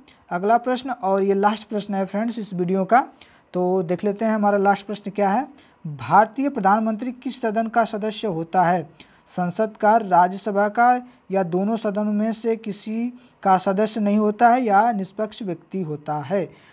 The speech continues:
तो फ्रेंड्स जो भारतीय प्रधानमंत्री हो-, होते हैं वह हमारे संसद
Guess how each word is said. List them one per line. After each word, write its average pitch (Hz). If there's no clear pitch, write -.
तो 196
फ्रेंड्स 254
जो 214
भारतीय 185
प्रधानमंत्री 196
हो-, 196
होते 175
हैं 202
वह 226
हमारे 190
संसद 202